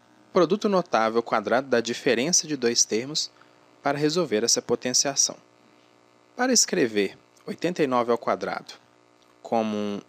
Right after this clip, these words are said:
o quadrado da diferença de dois termos, eu posso escrever dessa forma, noventa menos um ao quadrado. No nosso exemplo, o primeiro termo era A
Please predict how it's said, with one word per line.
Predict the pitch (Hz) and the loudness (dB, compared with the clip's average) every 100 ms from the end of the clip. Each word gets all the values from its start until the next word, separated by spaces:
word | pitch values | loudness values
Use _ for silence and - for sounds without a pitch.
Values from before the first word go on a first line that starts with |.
| _ | _
o | 120 | -16
quadrado | - 113 101 123 120 | -2 0 2 0 0
da | 110 | -4
diferença | 110 - 101 95 101 | -4 -4 -4 -4 -10
de | 95 | -2
dois | 120 127 | 0 0
termos, | - 160 120 - - _ _ _ _ | -2 -2 -2 -4 -4 _ _ _ _
eu | 220 | -14
posso | - 131 139 - - _ _ _ _ _ - | -2 2 2 2 -2 _ _ _ _ _ -8
escrever | - 196 160 120 | -4 -2 0 2
dessa | 123 127 104 | 2 0 -2
forma, | - 95 - - _ _ _ 185 | -2 -4 -4 -18 _ _ _ -4
noventa | 185 120 110 - | -2 0 -2 -2
menos | 131 139 160 | -2 -2 -2
um | 131 | -2
ao | 131 | -2
quadrado. | - 180 95 - - - - _ - | -2 -2 -4 -8 -16 -20 -20 _ -6
No | 196 | 0
nosso | 110 - 156 | 0 2 0
exemplo, | 127 165 185 101 113 | 2 0 0 -4 -8
o | |
primeiro | - 151 110 110 | -4 -2 0 0
termo | - 92 90 101 | -2 -6 -4 0
era | 135 135 | 2 2
A | 156 | 0